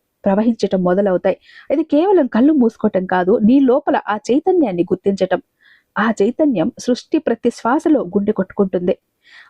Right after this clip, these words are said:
ఈ సంబంధం జీవించినప్పుడు జీవితంలోని ప్రతి భయం కూడా కరిగిపోతుంది. నీలో ఈ అనుభూతి మేలుకుంటుంది, "నేను ఒంటరిని కాదు, సాయి నా లోపల ఉన్నాడు, నాతో ఉన్నాడు." ధ్యానమే ఆ క్షణం భాగ్యంలో రాసిన అక్షరాలు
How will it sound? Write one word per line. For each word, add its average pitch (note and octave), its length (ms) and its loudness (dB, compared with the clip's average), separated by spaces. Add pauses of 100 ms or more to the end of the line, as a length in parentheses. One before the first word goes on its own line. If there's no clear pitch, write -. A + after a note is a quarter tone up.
(120)
ఈ D4+ 60 4
సంబంధం D4+ 580 2
జీవించినప్పుడు A#3+ 840 0
జీవితంలోని C4+ 600 0
ప్రతి A#3+ 320 -2
భయం D4 340 0
కూడా C#4 360 -4
కరిగిపోతుంది. F#3+ 720 -2 (380)
నీలో D#4+ 300 2
ఈ C#4 220 2
అనుభూతి D4 560 0
మేలుకుంటుంది, G3+ 680 0 (320)
"నేను D#4 300 4
ఒంటరిని C4+ 420 0
కాదు, G#3 360 -2 (540)
సాయి A#3 440 0
నా F#3 200 0
లోపల A3+ 380 0
ఉన్నాడు, F#3 440 0
నాతో C#4+ 440 0
ఉన్నాడు." B3 420 0 (440)
ధ్యానమే C4+ 720 0
ఆ A#3 160 0
క్షణం C4 420 -2 (680)
భాగ్యంలో C4 500 0
రాసిన G#3 460 -2
అక్షరాలు G3+ 640 -2